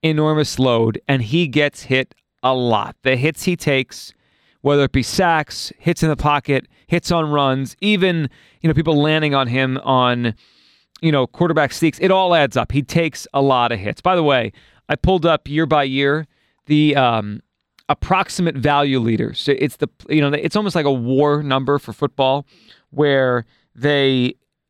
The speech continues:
add up the value of the player. So how much they actually provide to their team. And I'm, you know, the scale on, on football, it seems like anything in the twenties is,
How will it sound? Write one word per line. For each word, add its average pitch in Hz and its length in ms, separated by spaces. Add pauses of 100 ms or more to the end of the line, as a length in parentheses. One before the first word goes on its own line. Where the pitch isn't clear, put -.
(100)
add 160 240
up 151 180 (100)
the 139 140
value 151 500
of 131 120
the 123 80
player. 107 500
So - 280
how 135 140
much 151 220
they 147 100
actually 139 300
provide 123 460
to - 80
their 120 120
team. 117 480
And 135 440
I'm, 196 220 (400)
you 170 60
know, 175 60
the - 80
scale 185 540
on, 143 240
on 143 160
football, 151 320
it 135 80
seems 156 240
like 131 140
anything 139 340
in 127 80
the 110 60
twenties 131 460
is, 117 160